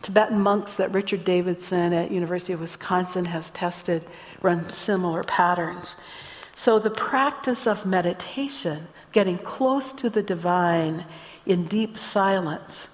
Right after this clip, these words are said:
supports the neurons of our brain to become, by skilled training, more than they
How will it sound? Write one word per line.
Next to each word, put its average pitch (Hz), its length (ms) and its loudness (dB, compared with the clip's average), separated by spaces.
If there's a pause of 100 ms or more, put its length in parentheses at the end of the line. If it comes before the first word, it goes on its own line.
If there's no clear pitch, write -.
(340)
supports 262 840 0 (360)
the 190 120 0
neurons 196 760 4
of 180 120 0
our 175 180 2
brain 185 600 0
to 185 120 -8
become, 240 580 -2 (480)
by 180 160 2
skilled 240 840 0 (380)
training, 202 580 -2 (720)
more 214 340 2
than 240 180 2
they 220 200 0